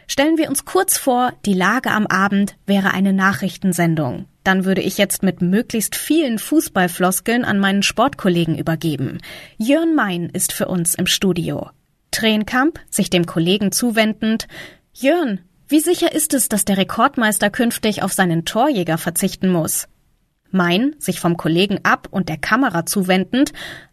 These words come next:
"Alles deutet darauf hin, Oliver. Eigentlich läuft Lewandowskis Vertrag bis zweitausenddreiundzwanzig. Den wird er nicht verlängern."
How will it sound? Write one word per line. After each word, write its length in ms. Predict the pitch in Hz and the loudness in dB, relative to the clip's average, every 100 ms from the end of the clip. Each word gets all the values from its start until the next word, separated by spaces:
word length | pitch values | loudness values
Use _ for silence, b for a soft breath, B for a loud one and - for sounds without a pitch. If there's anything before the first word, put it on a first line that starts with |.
| B | B
"Alles 400 | 247 302 311 - | 0 2 0 -2
deutet 400 | 208 185 185 170 | -2 0 0 -2
darauf 260 | 175 202 214 | 0 0 2
hin, 300 | 208 180 170 - | 0 0 -2 -6
Oliver. 560 | 175 160 160 151 - _ _ _ - | -2 -2 -2 -4 -8 _ _ _ -4
Eigentlich 480 | 185 180 208 233 | 0 0 0 -2
läuft 300 | - 220 220 | 0 0 0
Lewandowskis 640 | 220 202 202 202 - 202 196 | -2 0 2 0 0 -2 -2
Vertrag 420 | 190 - 202 196 | -2 2 0 0
bis 200 | 190 - | -2 -2
zweitausenddreiundzwanzig. 1400 | - 196 190 185 185 180 180 175 170 - 240 - 180 170 B B B | 0 0 2 0 0 0 0 0 0 0 0 2 0 -2 B B B
Den 300 | 226 233 294 | 0 2 2
wird 160 | 285 285 | 2 0
er 80 | 294 | 2
nicht 300 | 254 233 - | 0 0 -4
verlängern." 680 | - 285 240 160 151 156 | 0 2 0 -2 -4 -10